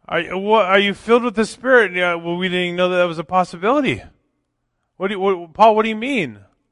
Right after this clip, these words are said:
We're baptized unto John. So Paul goes on in verse three, "Into what then were you baptized?" And they replied,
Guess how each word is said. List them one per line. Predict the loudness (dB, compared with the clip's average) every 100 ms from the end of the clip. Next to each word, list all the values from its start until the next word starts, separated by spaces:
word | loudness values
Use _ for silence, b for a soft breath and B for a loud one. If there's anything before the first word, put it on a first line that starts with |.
| _ _ _ _ _ _ _ -2
We're | 2
baptized | 4 4 4 2
unto | 2 -2
John. | -2 0 4 4 4 -2 -16 _ _ _ _ _ _ _ _ _ _ _ _ _ _ _ _ _ _ _ _ _ _ _ _ _ _ _
So | -8 -8
Paul | 4 4 6
goes | 4 4
on | 0 2
in |
verse | 0 0
three, | -4 -4 -2
"Into | 2
what | 4 4 4
then | 0 -2
were | -4
you | -4
baptized?" | 0 4 4 4 4 6 6 2 -2
And | -4
they | -4
replied, | -4 4 6 6